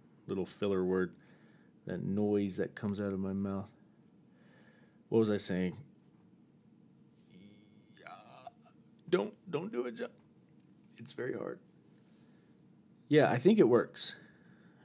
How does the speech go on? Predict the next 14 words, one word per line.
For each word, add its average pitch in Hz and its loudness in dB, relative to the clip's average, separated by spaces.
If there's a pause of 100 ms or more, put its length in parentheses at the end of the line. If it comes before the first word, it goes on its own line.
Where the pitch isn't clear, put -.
I 113 -8
think 127 -2
it 107 0
helps 110 -2 (140)
to 92 -2 (1300)
give 120 -4
myself 107 -4
one 104 -2
day 101 0
a 95 0
week 95 -2
where 90 -6 (640)
I 92 -10
just 90 -6